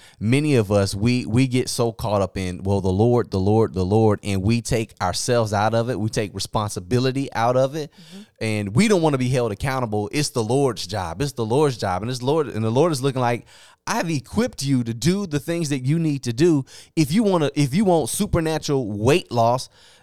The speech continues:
Speaker 1: then you need to do, need to have supernatural discipline." You don't wanna be disciplined. You wanna do what you wanna do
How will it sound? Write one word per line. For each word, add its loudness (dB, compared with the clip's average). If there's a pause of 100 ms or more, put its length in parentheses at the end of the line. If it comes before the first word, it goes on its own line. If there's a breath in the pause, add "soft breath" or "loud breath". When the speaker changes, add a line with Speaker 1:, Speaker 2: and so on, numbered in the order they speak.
(100)
Speaker 1:
then 0
you 2
need 0
to -2
do, 2 (240 soft breath)
need -2
to 2
have 2
supernatural 0
discipline." -2 (320 soft breath)
You 2
don't 2
wanna 2
be -4
disciplined. 0
You 2
wanna 2
do 2
what 0
you 0
wanna 0
do -2